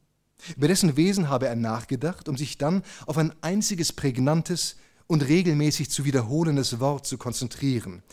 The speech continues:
Poe schreibt: „Als der Klang des Refrains so festgelegt war, galt es, ein Wort zu wählen, das diesen Klang enthielt und zugleich möglichst nahe an jene Melancholie herankam,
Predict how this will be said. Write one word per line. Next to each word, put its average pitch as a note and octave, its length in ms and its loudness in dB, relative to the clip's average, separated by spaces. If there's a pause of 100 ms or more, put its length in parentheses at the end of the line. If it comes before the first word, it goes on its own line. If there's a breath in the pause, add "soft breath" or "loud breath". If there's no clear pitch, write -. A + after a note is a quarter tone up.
(420 loud breath)
Poe D#3 320 0
schreibt: C3+ 500 -2 (880 loud breath)
„Als - 140 -4
der E3+ 100 2
Klang G3 300 0
des G#3+ 200 -4
Refrains D3 500 -2
so D#3+ 160 2
festgelegt C3 760 -4
war, C3+ 200 4 (200 loud breath)
galt D#3+ 260 2
es, - 160 -2
ein C3+ 260 -2
Wort D#3+ 260 2
zu B2+ 240 -2
wählen, D3+ 400 2 (160 loud breath)
das C#3 200 -4
diesen F#3+ 300 0
Klang E3 280 -2
enthielt F3+ 680 -4 (300 loud breath)
und F3+ 120 -4
zugleich F3 320 0
möglichst F3 400 2
nahe D3 400 2
an A#2+ 120 -2
jene D3 300 2
Melancholie C#3+ 760 0
herankam, A#2+ 680 0